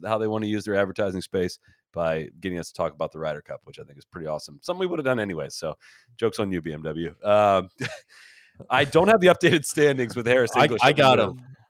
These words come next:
Speaker 2: Oh,
Speaker 1: You do?
Speaker 2: yeah. No, no,
Speaker 1: Are
Speaker 2: no,
Speaker 1: they
Speaker 2: sorry.
Speaker 1: updated?
Speaker 2: No, they're not. Sorry. I, I got a little a-, ahead of myself.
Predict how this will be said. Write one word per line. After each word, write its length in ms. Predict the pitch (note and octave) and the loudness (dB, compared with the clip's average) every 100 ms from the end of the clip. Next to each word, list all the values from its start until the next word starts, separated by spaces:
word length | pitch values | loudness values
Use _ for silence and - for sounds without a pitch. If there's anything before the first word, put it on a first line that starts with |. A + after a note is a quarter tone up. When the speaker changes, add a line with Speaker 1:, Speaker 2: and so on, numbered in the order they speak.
| - | 2
Speaker 2:
Oh, 160 | B2 A#2 | 4 4
Speaker 1:
You 120 | E3+ A#3 | 4 4
do? 60 | |
Speaker 2:
yeah. 200 | A2+ G2+ G2 - | 2 -4 -8 -4
No, 240 | C3 C#3+ | 2 4
no, 120 | C3+ | 4
Speaker 1:
Are 40 | B2 | 4
Speaker 2:
no, 100 | F#3 | 4
Speaker 1:
they 80 | G#3 | 2
Speaker 2:
sorry. 320 | A2+ - C4 | 4 2 0
Speaker 1:
updated? 80 | C#4 _ _ _ _ | -6 _ _ _ _
Speaker 2:
No, 340 | G#2+ G#2+ G2 | -8 -4 -4
they're 140 | G2 G2 | -4 -6
not. 260 | E2+ E2 | -8 -10
Sorry. 360 | - F2+ E2 D#2+ _ _ _ _ _ _ | -6 -6 -4 -8 _ _ _ _ _ _
I, 140 | - - | -10 -4
I 100 | G#2 | 0
got 160 | A2 | 4
a 40 | G#2 | 4
little 220 | G2+ G2 | 4 2
a-, 180 | F2+ F2 | 0 -4
ahead 240 | G2+ F2+ F2+ | -8 -8 -6
of 80 | E2+ | -6
myself. 480 | E2+ - E2 - | -8 -6 -8 -8